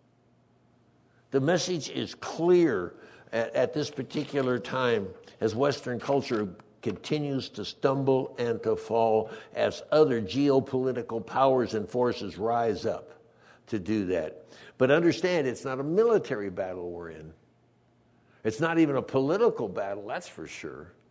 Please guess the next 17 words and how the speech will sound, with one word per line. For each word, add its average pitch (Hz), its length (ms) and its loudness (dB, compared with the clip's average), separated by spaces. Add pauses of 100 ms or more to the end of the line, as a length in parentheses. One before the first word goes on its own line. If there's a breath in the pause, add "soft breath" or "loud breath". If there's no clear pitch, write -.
(300 soft breath)
It's 131 160 -6
not 185 160 -2
an 165 140 -2
educational 170 840 -2
battle. 101 360 -8
It's - 180 -8
a 151 80 -12
spiritual 180 800 -8
battle 107 440 -6 (360 loud breath)
that 156 80 0
we've 156 240 4
chosen 185 540 6
to 160 80 -8
be, 151 440 -4 (220 loud breath)
uh, 113 180 -2 (240 loud breath)
involved 143 560 2
with. 92 240 -4